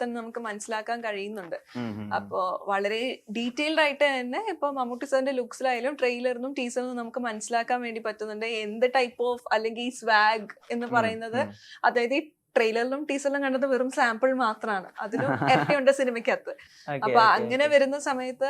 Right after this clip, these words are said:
Speaker 1: അതിലേറെ സ്റ്റൈലിഷ് എലമെന്റ്സ് നമ്മൾ മൊത്തം throughout ആ പടത്തില് from the start till the end മെയിൻറ്റെയിൻ ചെയ്തിട്ടുണ്ട്. അതായത് ആ
Speaker 2: ആഹാ.
Speaker 1: സ്റ്റൈൽ throughout എല്ലാവർക്കും ആ ഒരു കോസ്റ്റ്യൂംസിലാണെങ്കിൽ പോലും മെയിൻറ്റെയിൻ ചെയ്തിട്ടുണ്ട്.
Speaker 2: ഓക്കെ, ഓക്കെ.
Speaker 1: Yeah.
Speaker 2: ഏ, ഇപ്പുറത്ത് ശക്തയായിട്ടുള്ള മമ്മൂട്ടി ഫാനായിട്ട് നിൽക്കുമ്പോ,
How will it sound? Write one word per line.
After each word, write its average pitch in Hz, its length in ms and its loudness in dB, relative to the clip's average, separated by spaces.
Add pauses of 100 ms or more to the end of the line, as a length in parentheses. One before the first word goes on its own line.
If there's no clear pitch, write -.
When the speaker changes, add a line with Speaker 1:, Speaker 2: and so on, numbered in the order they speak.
(160)
Speaker 1:
അതിലേറെ 269 500 6
സ്റ്റൈലിഷ് 294 460 2
എലമെന്റ്സ് 254 340 -4
നമ്മൾ 247 280 -4
മൊത്തം 240 300 -6
throughout 226 460 0
ആ 247 60 6
പടത്തില് 233 560 2
from 254 240 0
the 330 140 0
start 240 280 4
till 240 180 -2
the 240 100 0
end 214 240 -6
മെയിൻറ്റെയിൻ 202 420 -4
ചെയ്തിട്ടുണ്ട്. 185 460 -4 (220)
അതായത് 233 240 2
ആ 240 40 4
Speaker 2:
ആഹാ. 240 80 4
Speaker 1:
സ്റ്റൈൽ 233 280 0
throughout 240 520 0
എല്ലാവർക്കും 240 800 2
ആ 220 60 6
ഒരു 226 160 0
കോസ്റ്റ്യൂംസിലാണെങ്കിൽ 226 840 -4
പോലും 220 300 -8
മെയിൻറ്റെയിൻ 208 340 -6
ചെയ്തിട്ടുണ്ട്. 170 460 -8 (320)
Speaker 2:
ഓക്കെ, 110 360 -4
ഓക്കെ. 95 220 -10 (140)
Speaker 1:
Yeah. - 140 -20 (320)
Speaker 2:
ഏ, 139 60 0
ഇപ്പുറത്ത് 175 500 0 (380)
ശക്തയായിട്ടുള്ള 165 760 2
മമ്മൂട്ടി 147 340 -2
ഫാനായിട്ട് 143 400 -2
നിൽക്കുമ്പോ, 131 300 0